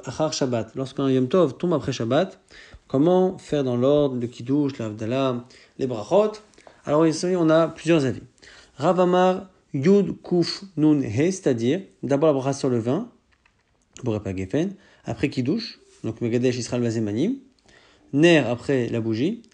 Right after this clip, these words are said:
et l'Havdalah à la fin. Donc on sépare bien le, euh, d'abord le Kiddush, après l'Havdalah. Shmuel Amar, donc lui, selon Shmuel, il faut inverser, et donc c'est Yahin le vin, après le Ner, la Havdalah, et le Kiddush à la fin.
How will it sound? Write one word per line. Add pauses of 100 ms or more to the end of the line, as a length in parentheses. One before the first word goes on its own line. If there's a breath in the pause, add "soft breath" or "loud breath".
et
l'Havdalah
à
la
fin. (1040 soft breath)
Donc
on
sépare
bien (380 soft breath)
le,
euh,
d'abord
le
Kiddush,
après
l'Havdalah.
Shmuel
Amar, (580 loud breath)
donc
lui,
selon (340 loud breath)
Shmuel,
il
faut (240 soft breath)
inverser,
et
donc
c'est
Yahin
le
vin, (380)
après (100)
le
Ner,
la
Havdalah,
et
le
Kiddush
à
la
fin.